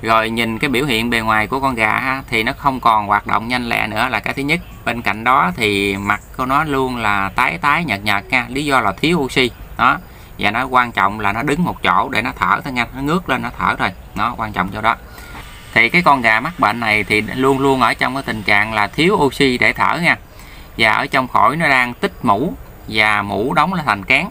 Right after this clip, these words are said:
Còn cái đường hô hấp trên của nó thì nó đóng nhiều bã đậu nha, nó làm ép hẹp lại cái khả năng là hít thở của con gà,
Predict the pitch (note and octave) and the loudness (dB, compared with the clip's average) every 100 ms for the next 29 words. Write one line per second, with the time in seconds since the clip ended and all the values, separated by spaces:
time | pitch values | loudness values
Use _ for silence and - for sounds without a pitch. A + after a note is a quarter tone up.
0 | - - - - - - - - - A2+ | -10 -20 -20 -20 -20 -18 -18 -8 2 2
1 | A2 D3+ A#2+ A2+ C3+ D3 F3+ - C#3 C3 | 2 0 0 0 2 2 0 2 0 2
2 | B2+ C3+ E3 A3+ - - G#2+ A2+ C3+ D3+ | 0 2 2 0 -8 0 2 2 2 0
3 | G3 F#3 A#2 G#2+ G#2+ B2 G#2+ G#2+ B2 A#2+ | 0 -2 0 2 2 4 2 2 0 -2
4 | B2 B2 A2+ G#2+ - F3+ A#3 - - - | -2 0 0 0 0 -2 -2 -8 -18 -12
5 | - G#2 - - G2+ G2+ G#2 D#3 A2 B2 | -4 -2 -4 -2 0 0 -2 -4 -4 -2
6 | C3 B2+ A#2+ A2 G#2 G#2 F3 - F#2+ G#2+ | -4 -4 -6 -2 0 0 -4 -2 0 0
7 | C#3 C3+ B2+ A2 G#2 F#2+ | -2 -4 -2 2 0 0